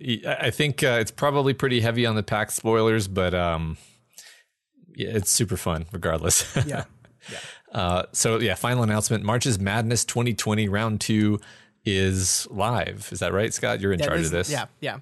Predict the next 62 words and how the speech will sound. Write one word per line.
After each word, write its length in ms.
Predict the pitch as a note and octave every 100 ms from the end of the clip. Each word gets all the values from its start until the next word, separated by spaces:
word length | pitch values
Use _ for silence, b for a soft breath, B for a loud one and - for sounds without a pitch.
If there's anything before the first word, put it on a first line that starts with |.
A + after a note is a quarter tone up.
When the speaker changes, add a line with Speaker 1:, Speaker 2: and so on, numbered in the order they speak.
| -
Speaker 2:
The 140 | C3+
voting 340 | C3 E3 F#3
for 140 | F3 D#3
round 240 | D3+ D3+
two 200 | - D#3+
is 100 | D3
live, 300 | C3+ C#3 C#3+
and 100 | C#3
it 40 | B2
will 80 |
be 140 | B2 B2+
open 240 | B2+ C#3
until 300 | B2+ B2 B2+
this 200 | A#2+ C3+
Sunday 500 | - - D#3 D#3 D3+ - B B B
at 60 | B2+
about, 360 | B2+ A#2+ A2+
uh, 160 | A2+ A#2+
five 220 | - B2+
o'clock 280 | B2+ B2+ C3
in 60 | C3
the 120 | A#2
evening 220 | A#2+ A#2+
Central 280 | B2 A#2+ A#2+
Time. 320 | - B2 A#2+
So 300 | - A#2 A2+ B B B
if 120 | B2+ B2
you 60 |
have 160 | C3 C#3
not 260 | C#3 C3 C#3+
voted 320 | D3 D3+ C#3+
in 60 |
round 240 | C#3+ D3 C#3+
two 120 | D3+
yet, 300 | D3 D3 B2+
do 140 | C3+
that 260 | C#3 C3+ -
right 320 | B2+ C3+ D3
now. 280 | D3 D3 D3
And 80 | D3+
remember 260 | F3+ G#3+
to 60 | F#3+
leave 200 | F#3 G3
comments. 500 | F3 E3 C3 - -
Um, 260 | A#2 A#2 B2
we, 320 | C3+ E3 F3
at 140 | C#3+ C#3+
the 100 | D#3
end 80 |
of 60 | D3
the 60 | D3+
show, 180 | - D3+
are 100 | D#3
gonna 140 | D3+
be 100 | C#3
going 300 | B2+ C3+ C#3
over 240 | A#2 C3+ C#3+
the 80 |
results 480 | B2 A#2+ B2 C#3+ -
of 220 | - C3+ C#3+
round 280 | C#3 D3
one. 260 | D#3+ E3+ F#3